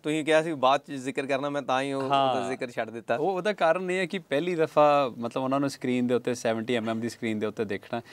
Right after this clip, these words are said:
Speaker 2: ਉਹ ਕਿਹਨਾਂ ਦਾ ਫਿਰ ਸੀਗਾ ਕਿ ਆਪਾਂ ਇਹਨਾਂ ਨੂੰ ਇੱਥੇ ਲੈ ਕੇ ਆਈਏ? ਤੁਸੀਂ ਕਿਹਾ ਬਾਕੀ ਥੀਏਟਰ ਆਰਟਿਸਟ ਵੀ ਲਏ ਹੈਗੇ ਨੇ ਆਪਾਂ ਨੇ।
Speaker 1: ਹਾਂਜੀ।
Speaker 2: ਤੇ ਫਿਰ ਐਮੀ ਵਿਰਕ ਭਾਈ ਦੀ ਐਂਟਰੀ ਇਸ ਕਿਰਦਾਰ
Speaker 1: ਉਹ
Speaker 2: ਵਿੱਚ
Speaker 1: ਇੱਕ
Speaker 2: ਕਿੱਦਾਂ?
Speaker 1: ਕਰੈਕਟਰ ਫਿਲਮ ਦੇ ਵਿੱਚ ਸੀਗਾ, ਹਾਕਮ ਕਰੈਕਟਰ ਦਾ ਨਾਂ ਹੈ।
Speaker 2: ਹਾਂਜੀ।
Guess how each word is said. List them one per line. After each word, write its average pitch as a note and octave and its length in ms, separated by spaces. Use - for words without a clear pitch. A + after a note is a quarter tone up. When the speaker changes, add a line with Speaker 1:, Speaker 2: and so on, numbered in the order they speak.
Speaker 2:
ਉਹ F3 220
ਕਿਹਨਾਂ F3+ 320
ਦਾ F3 140
ਫਿਰ D3 320
ਸੀਗਾ C3+ 240
ਕਿ C#3+ 100
ਆਪਾਂ C3+ 320
ਇਹਨਾਂ C#3 260
ਨੂੰ C#3+ 100
ਇੱਥੇ A#2+ 180
ਲੈ G#2+ 140
ਕੇ G2 120
ਆਈਏ? F#2+ 200
ਤੁਸੀਂ A#2+ 160
ਕਿਹਾ C#3 100
ਬਾਕੀ B2 280
ਥੀਏਟਰ A#2+ 280
ਆਰਟਿਸਟ A2 380
ਵੀ A#2+ 60
ਲਏ G#2 220
ਹੈਗੇ A2+ 220
ਨੇ A#2 80
ਆਪਾਂ A2 220
ਨੇ। G#2 160
Speaker 1:
ਹਾਂਜੀ। B2 260
Speaker 2:
ਤੇ A#2 140
ਫਿਰ C3 120
ਐਮੀ C#3 320
ਵਿਰਕ D3+ 200
ਭਾਈ D3 220
ਦੀ C#3+ 80
ਐਂਟਰੀ C3 500
ਇਸ - 200
ਕਿਰਦਾਰ A2+ 300
Speaker 1:
ਉਹ F#3 60
Speaker 2:
ਵਿੱਚ G#3+ 100
Speaker 1:
ਇੱਕ - 40
Speaker 2:
ਕਿੱਦਾਂ? F#3 180
Speaker 1:
ਕਰੈਕਟਰ F#3 280
ਫਿਲਮ F#3 280
ਦੇ F#3 80
ਵਿੱਚ F3 160
ਸੀਗਾ, D3+ 280
ਹਾਕਮ C3+ 500
ਕਰੈਕਟਰ B2 300
ਦਾ A#2+ 120
ਨਾਂ A2 200
ਹੈ। A#2+ 80
Speaker 2:
ਹਾਂਜੀ। G#2 200